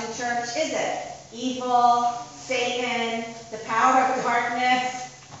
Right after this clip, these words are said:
Sorry, guys. <laughs> But here's the thing. This morning we have this gospel, and we have this wonderful baptism where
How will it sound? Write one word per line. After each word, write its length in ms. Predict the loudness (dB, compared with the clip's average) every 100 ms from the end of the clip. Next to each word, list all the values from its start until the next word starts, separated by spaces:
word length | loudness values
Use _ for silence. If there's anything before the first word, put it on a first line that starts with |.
| -20 -20 -12
Sorry, 280 | -6 -4
guys. 540 | -4 -6 -8 -8 -8 -4
<laughs> 1160 | -4 -2 -4 -4 -8 -12 -14 -14 -14 -14 -2
But 160 | 6 8 8 8
here's 180 | 6 4
the 120 | 2 4
thing. 500 | 6 4 2 -4 -10 -16 -20 -8
This 260 | -6 -2 2
morning 540 | 6 8 6 4 2
we 60 | 2
have 360 | 6 6 6 2
this 280 | 0 0
gospel, 680 | 4 6 6 2 -2 -2 -2 2
and 640 | 4 6 6 4 2 -2 -4 -14 -20 -20 -12
we 160 | -4 2
have 400 | 6 6 4 2
this 180 | 0
wonderful 600 | 2 2 2 0 0 2 4
baptism 960 | 6 6 4 0 -4 -4 -6 -6 -8
where 560 | -6 0 2 2 0 -6